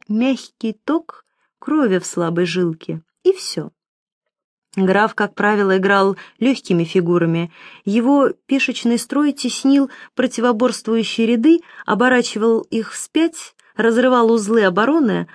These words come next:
открывал путь к победе. И только когда партнер был на грани поражения, граф выводил в бой тяжелые фигуры. Они наносили последний, завершающий неотразимый удар.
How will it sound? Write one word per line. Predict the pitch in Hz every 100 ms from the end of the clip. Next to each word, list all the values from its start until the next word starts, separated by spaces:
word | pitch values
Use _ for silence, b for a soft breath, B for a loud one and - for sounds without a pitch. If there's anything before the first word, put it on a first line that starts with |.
| B
открывал | 202 202 - 240 277 277
путь | - 254 -
к | -
победе. | - 226 196 165 156 160 160 _ _ _ -
И | 208
только | - 240 233 202 - 208 190 -
когда | 208 196 190 196
партнер | - 196 - 220 202 180
был | 170 185
на | 185 190
грани | 196 185 170 165
поражения, | 170 170 165 208 285 254 185 160 165 _ _ _ -
граф | 175 180 226 294 -
выводил | 208 190 185 170 175 170
в | 165
бой | 185 226
тяжелые | - 208 175 175 175 165 156
фигуры. | 160 - 160 160 156 151 160 - _ _ _ _ _ _ _ _ _ -
Они | 214 302
наносили | 302 277 262 285 262
последний, | 254 214 - 202 226 285 226 185 165 170
завершающий | 160 190 180 175 - 214 247 190 - 185
неотразимый | 170 170 175 170 185 185 175
удар. | 160 160 160